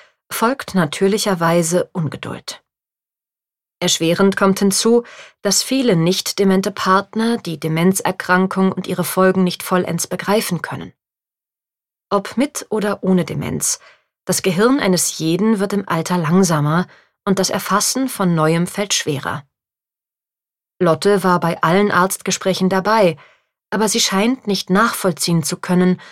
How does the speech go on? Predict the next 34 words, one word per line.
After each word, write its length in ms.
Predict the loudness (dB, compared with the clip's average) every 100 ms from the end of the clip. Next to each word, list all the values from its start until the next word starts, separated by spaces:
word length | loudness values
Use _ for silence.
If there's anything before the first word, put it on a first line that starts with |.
| -12 0
warum 420 | 2 4 2 0
ihr 180 | -2 -2
Helge 400 | 0 0 2 -2
plötzlich 500 | -2 -4 -2 -4 -4
nicht 180 | -4 -2
mehr 160 | -2
weiß, 400 | 2 2 2 -2
wie 60 | -6
man 160 | -6
den 160 | -4 -4
Rasen 440 | 0 2 2 0
mäht 320 | -2 -2 -2 -6 -20 _ _ -4
oder 220 | 0 0
den 160 | -2
Fernseher 480 | -2 2 2 2 -2
bedient. 580 | -8 -12 -12 -14 -16 -20 _ _ _ _ _ _ _ _ _ _ -8
Zu 140 | -4
guter 280 | -4 -2 -2
Letzt 440 | 0 -2 -4 -10 -14 -20 _ -4
fällt 240 | -2 0
es 100 | -2
vielen 320 | 0 0 0
Partnern 540 | -2 -2 0 0 -2 -2
ohne 220 | -2 0
Demenz 440 | 2 2 2 2 0
schwer, 360 | -2 -2 0
die 120 | 0
Erkrankung 680 | -2 -4 -4 -2 -2 0 -2
des 180 | -2 -4
meist 320 | -2 -4 -2
langjährigen 640 | -2 0 0 -2 -2 -4
Ehepartners 840 | -4 -2 -2 -2 -2 -2 -4 -6 -4
zu 140 | -6
akzeptieren. 840 | -6 -8 -12 -12 -10 -10 -8 -10